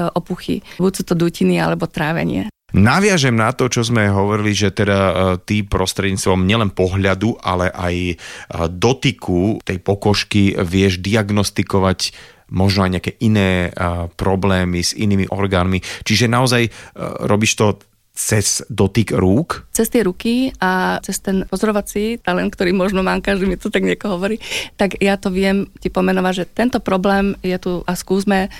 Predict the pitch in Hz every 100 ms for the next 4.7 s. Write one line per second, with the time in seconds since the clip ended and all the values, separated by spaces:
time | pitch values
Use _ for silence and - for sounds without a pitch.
0 | - - 180 185 196 - 190 190 180 -
1 | 190 185 185 180 175 - 190 190 202 -
2 | - - - 190 190 190 190 190 - -
3 | - 175 185 196 190 185 185 202 196 180
4 | 185 185 185 160 160 -